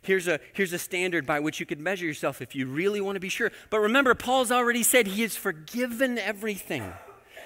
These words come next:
And so when those bad ideas come in, we are wrestling with them, and we've got to clear them out.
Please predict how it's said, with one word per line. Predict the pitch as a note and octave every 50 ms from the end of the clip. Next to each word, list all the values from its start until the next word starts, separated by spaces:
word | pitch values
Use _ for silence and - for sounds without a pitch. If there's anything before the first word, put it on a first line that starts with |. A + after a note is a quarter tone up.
| - -
And | - - -
so | - - A3
when | G#3+ G3+ G#3+ G#3+ G#3+
those | A#3 A#3 G3+
bad | F3 E3 A3+ A#3 A#3+ A3+
ideas | A#3 A3+ G#3+ G3+ G#3+ A3+ A3 - -
come | - - A3+ G#3+ G#3+ A#3
in, | C4+ D4 B3+ A3 - - - - - -
we | F3+ G3 G3
are | F#3
wrestling | F3+ E3+ E3+ E3 A#3+ B3+ - - - A#3+ A#3 G#3+ G3+
with | F#3 F3+ F3+ -
them, | G3 F3+ E3+ - -
and | F3+ F#3+
we've | G3 G3+ F3 D#3 -
got | G#3 F#3 - - -
to | -
clear | - - - G#3 G3 F#3
them | F3 F#3 F#3 F#3+
out. | G#3+ A3+ A#3 E3+ - -